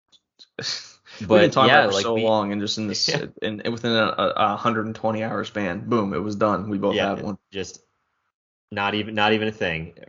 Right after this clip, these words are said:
Speaker 1: not
Speaker 2: Nope.
Speaker 1: even a problem, right? th-, we just had it right there. It's
Speaker 2: Clean
Speaker 1: crazy.
Speaker 2: off the back. It is crazy.
Speaker 1: But yeah, like, I, you took the words out of my mouth. I was gonna say, like, this, even for the podcast, like, this, this lets us
Speaker 2: No, like,
Speaker 1: be
Speaker 2: this,
Speaker 1: able to play
Speaker 2: this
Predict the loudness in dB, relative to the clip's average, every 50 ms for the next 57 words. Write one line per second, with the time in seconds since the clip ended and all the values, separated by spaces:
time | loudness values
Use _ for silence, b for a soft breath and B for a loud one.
0 | -20 -20 -16 -10 -6 -4 -2 -2 -2 -4 -4 -4 -2 -2 -2 -2 -2 -4 -6 -4
1 | -4 -4 -6 -10 -18 -18 -14 -12 -10 -10 -8 -6 -4 -4 -2 -2 -2 -2 -2 -2
2 | -2 -2 -2 0 0 -2 -4 -6 -8 -8 -4 0 4 4 6 6 4 4 2 -2
3 | -6 -6 -2 0 0 0 0 -2 -6 -8 -2 0 0 0 0 -4 -6 -6 -6 -6
4 | -6 -10 -10 -12 _ _ 2 4 4 4 4 4 2 0 -2 -4 -2 -2 -2 -2
5 | -4 -6 -10 -18 _ _ _ _ _ _ _ _ -16 -12 -12 -10 -10 -8 -8 -6
6 | -2 -2 0 2 2 2 2 2 2 0 2 2 2 0 0 -2 -4 -4 -6 -6
7 | -6 -6 -6 -6 -8 -4 -2 0 0 0 0 -2 -2 -4 -4 -4 -8 _ _ _
8 | _ _ _ _ _ _ _ _ 2 2 2 2 0 -4 -8 -10 -4 2 4 4
9 | 4 4 0 -8 -10 -10 -12 -12 -10 -10 -10 -10 -12 -14 -18 -12 -10 -8 -8 -6
10 | -4 -4 -2 2 4 4 6 6 6 4 6 4 4 4 2 -2 -2 2 4 4
11 | 4 2 0 -6